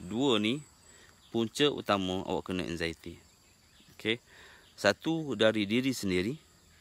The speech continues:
yang kedua dari ujian Allah ataupun benda tu datang neutral.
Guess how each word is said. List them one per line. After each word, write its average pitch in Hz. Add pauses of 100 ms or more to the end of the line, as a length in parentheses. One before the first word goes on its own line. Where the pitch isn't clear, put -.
(240)
yang 95
kedua 113
dari 101 (400)
ujian 104
Allah 87 (160)
ataupun 98
benda 110
tu 107
datang 104
neutral. 101